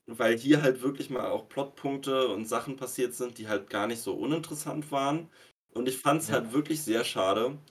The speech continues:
Speaker 1: weil dieser ganze Plotpunkt jetzt rund um Eregion war gar nicht so schlecht. Und ich find's halt echt schade,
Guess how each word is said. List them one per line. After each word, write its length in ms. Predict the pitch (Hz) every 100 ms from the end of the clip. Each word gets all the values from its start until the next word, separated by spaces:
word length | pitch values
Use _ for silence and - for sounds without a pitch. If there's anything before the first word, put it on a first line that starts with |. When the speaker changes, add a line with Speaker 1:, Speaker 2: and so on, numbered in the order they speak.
| _ _
Speaker 1:
weil 380 | 107 110 107 -
dieser 280 | 117 120
ganze 280 | 123 165 196
Plotpunkt 540 | - 135 135 - 139 131
jetzt 220 | 123 -
rund 180 | 127 127
um 140 | 123
Eregion 600 | 110 104 120 117 110 110
war 120 | 107
gar 200 | 104 113
nicht 140 | 151 156
so 120 | 131
schlecht. 500 | - 107 143 - - - _ _ _
Und 140 | 113
ich 100 | 113
find's 220 | - 147 -
halt 200 | - 131
echt 180 | 147
schade, 540 | - 135 117 127 127